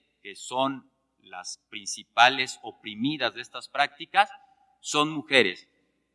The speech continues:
pobres por la clase que ocupan, racializadas por todo el sistema que se impuso desde hace quinientos años en términos de raza, de discriminación, y, este, obviamente por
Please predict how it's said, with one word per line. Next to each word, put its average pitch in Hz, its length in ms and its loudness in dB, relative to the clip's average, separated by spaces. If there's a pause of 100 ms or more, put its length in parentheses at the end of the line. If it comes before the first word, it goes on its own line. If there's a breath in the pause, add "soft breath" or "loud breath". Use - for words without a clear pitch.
pobres 220 500 2 (420)
por 101 120 -16
la 98 100 -4
clase 123 320 -4
que - 80 -16
ocupan, 175 520 -4 (520)
racializadas 120 1120 4
por 117 160 -12
todo 127 160 -6
el 123 80 -12
sistema 113 680 -4 (220)
que 92 100 -20
se - 120 -16
impuso 113 400 -20
desde 101 200 -16
hace 107 160 -20
quinientos 104 500 -20
años 104 300 -14
en 87 120 -20
términos 101 420 -18
de 90 120 -18
raza, 175 420 -2 (180)
de 92 80 -20
discriminación, 196 840 -6 (540)
y, 208 560 4
este, 104 280 -18
obviamente 113 760 -10
por 120 300 -8